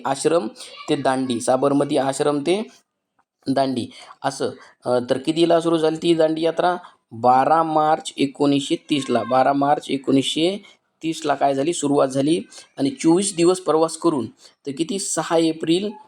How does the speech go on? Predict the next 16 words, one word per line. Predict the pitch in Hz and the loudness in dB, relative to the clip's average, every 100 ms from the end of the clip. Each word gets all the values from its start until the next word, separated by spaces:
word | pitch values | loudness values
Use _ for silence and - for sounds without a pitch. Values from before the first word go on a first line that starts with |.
| - - - | -20 -10 -4
सहा | 135 147 165 - | 0 0 0 0
एप्रिल | 147 143 - 151 165 185 - _ | -2 -2 -2 0 0 0 -8 _
एकोणीसशे | 139 131 151 147 143 165 196 - | -10 -4 -2 -2 -2 -4 -4 -4
तीसला | 156 - 131 | -6 -2 -4
ती | 120 143 | -4 -4
कुठं | 139 156 | -2 0
पोहोचली? | 156 160 160 165 196 202 - - _ _ | 2 2 0 0 -2 -4 -14 -20 _ _
या | 131 143 | -4 -2
ठिकाणी | 151 160 185 | 0 0 2
साब-, | 156 139 139 | 0 0 0
अ, | - 131 131 | -2 0 2
म्हणजे | 139 143 | 2 2
दांडी | 131 139 143 165 | 0 -2 0 0
या | 156 | 0
ठिकाणी | 135 139 135 | -2 -2 -2
पोहोचली. | 127 127 120 | 0 -2 -2